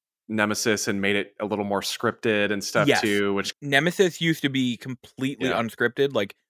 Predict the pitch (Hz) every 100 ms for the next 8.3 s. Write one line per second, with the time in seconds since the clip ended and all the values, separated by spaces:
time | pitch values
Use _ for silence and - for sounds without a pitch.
0 | _ 113 110 104 107 101 98 90 - -
1 | _ _ _ _ _ _ - 110 101 90
2 | 87 - - 139 135 143 170 143 - 147
3 | 113 107 151 120 101 - _ _ _ -
4 | - - 254 196 120 104 98 - _ _
5 | _ _ _ _ _ - 143 143 135 139
6 | 127 110 143 123 107 110 87 107 101 95
7 | 110 135 170 160 147 143 156 175 170 -
8 | 170 175 196